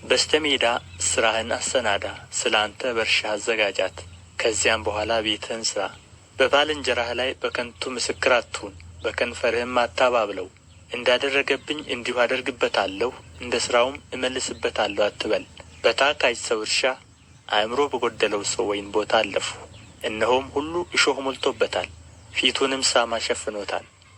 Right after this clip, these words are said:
የድንጋዩም ቅጥር ፈርሷል። ተመለከትሁና አሰብሁ፣ አየሁትና ተግሣጽን ተቀበልሁ። ጥቂት ትተኛለህ፣ ጥቂትም ታንቀላፋለህ። ትተኛም ዘንድ ጥቂት እጅህን ታጥፋለህ።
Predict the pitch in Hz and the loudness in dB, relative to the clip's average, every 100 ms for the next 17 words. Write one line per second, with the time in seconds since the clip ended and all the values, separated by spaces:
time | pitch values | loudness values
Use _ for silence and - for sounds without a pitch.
0 | - - - 117 107 123 120 110 107 107 | -20 -20 -2 0 2 0 2 4 4 2
1 | 107 - 131 135 - 135 127 - 101 - | -6 -2 0 -2 -2 0 0 0 -2 -4
2 | _ _ - - _ - 151 165 151 - | _ _ -20 -20 _ -2 0 2 0 0
3 | 123 - 113 135 156 - - - - - | -4 -4 0 0 2 0 -2 -6 -14 -20
4 | - - - - 117 120 120 - 107 113 | -20 -20 -6 2 2 2 -2 -4 -4 -4
5 | 139 - - _ - 143 - - - - | -6 -8 -20 _ -2 0 0 0 0 0
6 | - 110 120 - 107 - 104 - - - | -2 -2 0 0 0 0 -2 -4 -14 -20
7 | - - 143 117 - - 135 104 101 98 | -6 -2 0 0 0 0 2 0 0 0
8 | 98 98 - 127 - 123 147 139 135 139 | -2 -6 -4 -4 -2 -4 -4 -2 -2 0
9 | - 123 95 - 95 92 92 - - 147 | 2 2 0 0 -2 -2 -8 -10 -2 -2
10 | 127 110 107 107 127 135 - - - - | -2 -2 -4 -2 -4 -4 -8 -16 -18 -10
11 | - - 147 147 123 113 120 127 127 139 | -4 0 2 2 0 -2 -2 -2 0 0
12 | - - 120 101 95 - | 0 -2 -2 -2 -4 -10